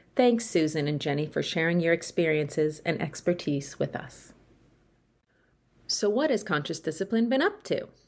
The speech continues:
Well, we have an exciting and much-needed new two-day coming up April fourth and fifth. Anger and Rage, Responding to Reactive Violence, will explore the hows and whys behind anger and provide clear solutions and actionable plans,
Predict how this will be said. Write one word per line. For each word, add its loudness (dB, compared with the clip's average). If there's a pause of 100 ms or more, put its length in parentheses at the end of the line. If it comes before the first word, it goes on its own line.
(300)
Well, 0
we 2
have 2
an 4
exciting 2
and 4
much-needed -2
new 2
two-day 0
coming -4
up -2
April 0
fourth 2
and 0
fifth. -4 (540)
Anger 2
and -2
Rage, 0
Responding -2
to 0
Reactive 0
Violence, -4 (320)
will 4
explore 2
the 0
hows 0
and 0
whys 0
behind -2
anger -4 (440)
and 2
provide 2
clear 0
solutions -4
and -10
actionable -2
plans, -8